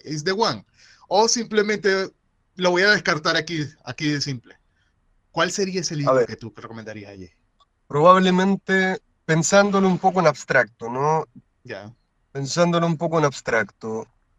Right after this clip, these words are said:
Speaker 2: tendría que ser un libro que a mí me haga sentir muy cómodo como, como estética, porque para mí sentir la forma de la imaginación de una persona es fundamental.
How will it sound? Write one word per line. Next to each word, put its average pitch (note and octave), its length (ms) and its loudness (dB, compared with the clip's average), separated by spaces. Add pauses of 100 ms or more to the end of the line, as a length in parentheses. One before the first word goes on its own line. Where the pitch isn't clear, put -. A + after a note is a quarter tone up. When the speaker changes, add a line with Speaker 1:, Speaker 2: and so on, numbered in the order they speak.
(760)
Speaker 2:
tendría D3 380 4
que E3 100 4
ser E3+ 200 2
un E3 180 -4
libro F3+ 560 2 (100)
que - 120 0
a C#3 40 4
mí E3 160 2
me E3 120 6
haga E3 220 6
sentir D3+ 540 -4
muy D3+ 280 0
cómodo E3+ 680 2
como, C#3 840 2 (760)
como B2 200 2
estética, B2 720 0
porque A2 340 -6
para A#2 220 0
mí C3 180 2
sentir C#3 380 0
la C#3+ 140 2
forma D3 300 4
de C#3+ 60 4
la C#3+ 60 2
imaginación C3+ 640 0
de D#3 60 0
una D#3 120 2
persona D3+ 400 0
es C#3 60 -6
fundamental. B2+ 640 -4